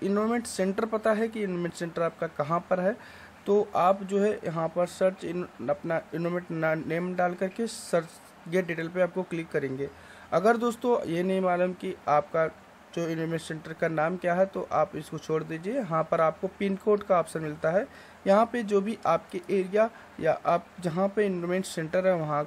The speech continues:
पे, वहाँ का पिन कोड डालेंगे और गेट डिटेल पे क्लिक करेंगे। जैसे ही गेट डिटेल पे क्लिक करेंगे तो उसके बाद आपको यहाँ पे मिल जाता है कि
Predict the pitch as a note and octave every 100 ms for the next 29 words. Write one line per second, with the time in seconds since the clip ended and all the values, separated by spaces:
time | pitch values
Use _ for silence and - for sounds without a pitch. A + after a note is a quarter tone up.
0 | - F3 - - - - D3 C#3 C#3 D#3
1 | D#3+ F#3+ F3+ E3+ E3 E3+ G#3+ - D#3 D#3
2 | E3 F3 D#3+ D3+ D3+ D#3 G3 F#3+ C#3 C3+
3 | C3+ C3 C3+ C3+ - - - - F#3 F3
4 | B3+ A3 A3+ G#3 G#3 G#3 A3 G#3 F#3+ F#3+
5 | G3 G3 G#3 G3+ G3 F3 E3+ E3+ E3 D#3
6 | - D#3 D#3 D#3 - F3 F3 F3+ E3+ F3+
7 | G3 C4+ - - - - F#2